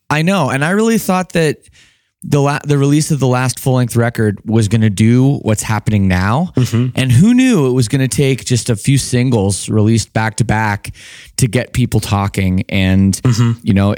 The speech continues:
Speaker 1: I think there literally a lot of people did not know this band existed until this moment.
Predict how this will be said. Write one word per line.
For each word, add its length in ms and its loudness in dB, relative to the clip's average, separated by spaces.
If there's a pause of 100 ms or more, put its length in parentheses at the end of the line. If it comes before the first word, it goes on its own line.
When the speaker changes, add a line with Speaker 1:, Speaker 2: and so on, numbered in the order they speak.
(140)
Speaker 1:
I 80 0
think 240 -2
there 180 0
literally 520 2
a 80 -2
lot 300 0
of 120 -4
people 240 0
did 180 0
not 180 0
know 200 2
this 140 0
band 220 0
existed 540 -2
until 400 0
this 240 -2
moment. 380 -2